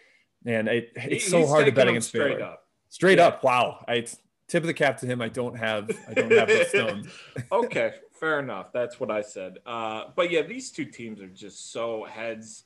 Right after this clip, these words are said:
Speaker 2: above the rest. Is there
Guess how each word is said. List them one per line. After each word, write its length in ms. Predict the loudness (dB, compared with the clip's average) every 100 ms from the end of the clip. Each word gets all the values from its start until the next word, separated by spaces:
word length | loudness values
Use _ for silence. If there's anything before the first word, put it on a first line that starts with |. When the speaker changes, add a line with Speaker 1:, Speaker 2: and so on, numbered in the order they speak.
| -20
Speaker 2:
above 460 | -18 -12 -10 -10
the 80 | -14
rest. 600 | -16 -12 -10 -10 -14 -20 _ _ _ _ _ _ _
Is 360 | -2 -2 -4 0
there 540 | 4 6 6 8 6